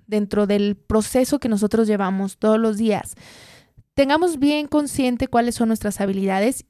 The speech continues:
y cuándo sí estamos dando nuestro cien por ciento y cuándo no.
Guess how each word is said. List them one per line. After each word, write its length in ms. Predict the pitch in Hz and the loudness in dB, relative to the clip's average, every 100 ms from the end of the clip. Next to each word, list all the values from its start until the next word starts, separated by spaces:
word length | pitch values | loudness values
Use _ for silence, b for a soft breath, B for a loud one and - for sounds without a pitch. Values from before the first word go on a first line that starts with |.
| - | -8
y 140 | 240 | -8
cuándo 340 | - 285 294 302 | 0 0 2 -2
sí 240 | 277 277 | -2 -4
estamos 420 | 269 240 240 247 | -2 -4 -2 -4
dando 400 | 220 214 196 196 b b b - | -2 -2 0 -2 b b b -2
nuestro 280 | 220 220 | 0 0
cien 180 | - 240 | 2 0
por 140 | 226 226 | 0 -2
ciento 280 | 214 214 | -2 0
y 60 | 214 | 0
cuándo 300 | - 202 196 | 0 2 2
no. 200 | 190 190 | 0 -2